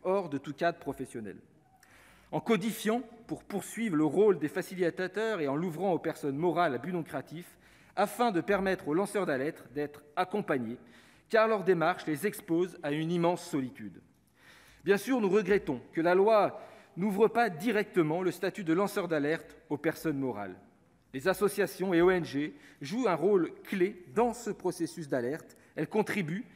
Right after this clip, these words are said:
à leur protection en permettant notamment aux lanceurs d'alerte de rester anonymes. Nous ne pouvons pas compter sur le seul courage de citoyennes et citoyens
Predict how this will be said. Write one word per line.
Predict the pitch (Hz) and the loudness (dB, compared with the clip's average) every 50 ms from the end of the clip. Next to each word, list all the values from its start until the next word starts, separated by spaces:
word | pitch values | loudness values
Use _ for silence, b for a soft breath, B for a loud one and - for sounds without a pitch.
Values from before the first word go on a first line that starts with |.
| B B B | B B B
à | B 143 | B 2
leur | 160 170 170 - | 4 4 2 2
protection | - 226 208 202 214 196 - - - 156 170 180 | 2 2 2 4 2 -4 -4 -6 -8 -6 -4 -4
en | 160 139 | -6 -4
permettant | - - 226 196 208 208 196 208 - 196 175 160 | -2 0 0 2 2 0 0 2 0 0 0 2
notamment | 165 208 214 - - 175 160 151 139 139 - - B B B B | 0 0 0 2 2 2 2 0 -2 -6 -8 -12 B B B B
aux | 156 | 2
lanceurs | 180 190 190 - 226 214 202 | 2 2 2 0 0 0 2
d'alerte | 196 175 165 202 226 202 139 | 4 4 4 4 2 0 -2
de | 131 147 | -4 -2
rester | 135 156 170 165 - - 170 175 175 - - | -2 -2 -4 -4 -4 -2 0 0 0 0 -2
anonymes. | 156 143 139 131 117 107 101 90 80 - - _ _ _ _ _ _ B B B B B B B B B B B B 160 | -4 -2 -2 -2 -4 -6 -8 -10 -14 -16 -20 _ _ _ _ _ _ B B B B B B B B B B B B 0
Nous | 175 | 0
ne | 185 | 0
pouvons | 170 - 240 202 240 226 | 0 0 0 2 2 0
pas | 226 - 262 254 233 190 139 131 - - - - - | 2 4 6 6 6 4 2 0 -6 -14 -20 -10 -2
compter | - 233 220 - - 185 165 180 - - - | 0 2 2 2 4 4 4 4 2 -4 -18
sur | - - - 165 | -12 -6 -2 0
le | 170 170 | 0 0
seul | 170 - 240 233 208 | 2 4 4 4 4
courage | 233 - 220 190 208 208 214 196 156 | 2 -2 0 2 4 4 4 4 2
de | 143 160 | 0 -2
citoyennes | - - 220 - 196 190 180 190 196 180 | -2 -4 -6 -4 -2 0 2 2 2 0
et | 147 | -2
citoyens | - - 190 - 175 156 135 123 120 120 | -6 -8 -10 -6 -4 -4 -4 -4 -6 -10